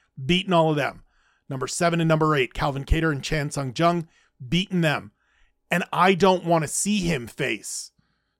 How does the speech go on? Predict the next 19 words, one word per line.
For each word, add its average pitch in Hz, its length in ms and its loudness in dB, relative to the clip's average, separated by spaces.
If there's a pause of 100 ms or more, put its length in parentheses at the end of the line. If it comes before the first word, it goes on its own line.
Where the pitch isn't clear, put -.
number 156 180 0
five, 131 460 0 (100)
Ilia 139 240 -2
Topuria. - 540 0 (640)
I 175 100 4
don't 185 200 2
want 180 140 4
to 147 60 -2
see 214 280 0
him 170 220 4
face 127 520 -2 (400)
Movsar 147 520 0
Evloev 120 540 -4 (340)
or 170 140 4
the 156 80 2
winner 151 300 4
of 139 100 0
the 131 100 -14
forthcoming 139 680 -4